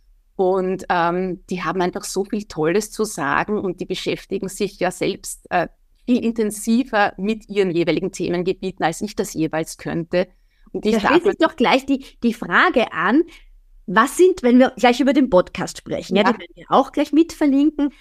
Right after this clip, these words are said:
Speaker 1: Danke.
Speaker 2: du hast auch gesagt, du hast sehr, sehr viele tolle, ähm, Interviewpartner, Partnerinnen gehabt. Ich mag deinen Podcast auch wirklich sehr gerne, weil man da auch sehr in die Tiefe geht,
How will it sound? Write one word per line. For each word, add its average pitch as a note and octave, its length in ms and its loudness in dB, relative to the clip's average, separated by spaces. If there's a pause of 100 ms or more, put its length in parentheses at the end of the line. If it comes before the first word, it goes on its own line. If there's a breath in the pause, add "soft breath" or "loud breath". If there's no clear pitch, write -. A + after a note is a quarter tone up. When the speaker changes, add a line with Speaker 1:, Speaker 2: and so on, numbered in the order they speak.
(200 loud breath)
Speaker 1:
Danke. A3 320 4
Speaker 2:
du A#3+ 40 0
hast - 120 -20
auch B3+ 160 -8
gesagt, A#3 340 -2
du A3+ 100 -2
hast G#3+ 300 -4
sehr, B3+ 360 6
sehr A#3 180 4
viele A#3 480 0
tolle, G#3+ 540 2 (320 soft breath)
ähm, F#3 340 0
Interviewpartner, B3 1300 2
Partnerinnen A#3+ 640 2
gehabt. C4 240 2
Ich - 220 -14
mag F3+ 260 0
deinen G#3 240 0
Podcast F3+ 380 0
auch F3 80 -8
wirklich G3+ 260 -4
sehr F#3+ 140 -2
gerne, G3+ 300 4
weil G3 100 4
man F#3 120 2
da F#3+ 140 -2
auch F3 80 -4
sehr G#3 180 0
in G#3+ 80 2
die G#3+ 160 -2
Tiefe C#4 380 4
geht, A#3 300 2